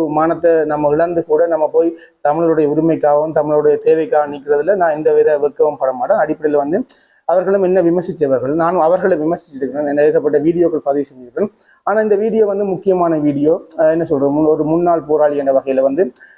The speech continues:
அவர் வந்து தெளிவாக, அஹ், செம்மணி தொடர்பான பிரச்சனை, அது அதுக்கு அடுத்ததாக வந்து துணுக்காயில் எழுந்த அந்த, என்ன சொல்றது, இந்த விடுதலை புலிகளுக்கு எதிரான கருத்துக்கள், ஈழத்தமிழர்களுக்கு எதிரான கருத்துக்களுக்கு வந்து தெளிவாக விளக்கம் அளிச்சிருந்தார். அந்த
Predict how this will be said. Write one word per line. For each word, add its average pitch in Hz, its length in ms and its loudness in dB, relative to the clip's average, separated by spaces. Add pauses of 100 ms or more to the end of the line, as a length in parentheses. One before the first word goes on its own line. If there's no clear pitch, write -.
(140)
அவர் 156 240 2
வந்து 156 220 0 (140)
தெளிவாக, 185 480 0 (160)
அஹ், 151 180 2
செம்மணி 160 360 -2
தொடர்பான 143 500 0
பிரச்சனை, 143 460 -4
அது 143 180 2 (120)
அதுக்கு 131 340 -4
அடுத்ததாக 143 500 0
வந்து 143 220 -2
துணுக்காயில் 139 480 -2
எழுந்த 135 280 0 (400)
அந்த, 170 240 0 (240)
என்ன 165 140 0
சொல்றது, 143 340 2
இந்த 139 180 2 (600)
விடுதலை 165 260 0
புலிகளுக்கு 151 420 0
எதிரான 143 300 0 (140)
கருத்துக்கள், 147 520 0
ஈழத்தமிழர்களுக்கு 143 760 -2
எதிரான 135 260 -6
கருத்துக்களுக்கு 135 580 -6
வந்து 180 160 0 (480)
தெளிவாக 196 500 0
விளக்கம் 165 360 0
அளிச்சிருந்தார். 117 460 -8
அந்த 214 380 -2